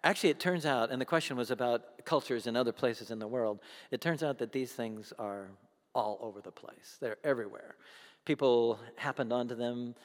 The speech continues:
Information may have transferred from one place to another, but people happened onto this idea. And when, when, when, um, we talk about the agricultural revolution and the domestication of plants,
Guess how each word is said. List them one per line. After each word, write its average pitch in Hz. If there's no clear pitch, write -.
Information 127
may 131
have 123
transferred 117
from 113
one 117
place 117
to 123
another, 117
but 107
people 135
happened 127
onto 120
this 120
idea. 110
And 107
when, 147
when, 156
when, 151
um, 123
we 135
talk 156
about 127
the 117
agricultural 131
revolution 113
and 113
the 113
domestication 113
of 107
plants, -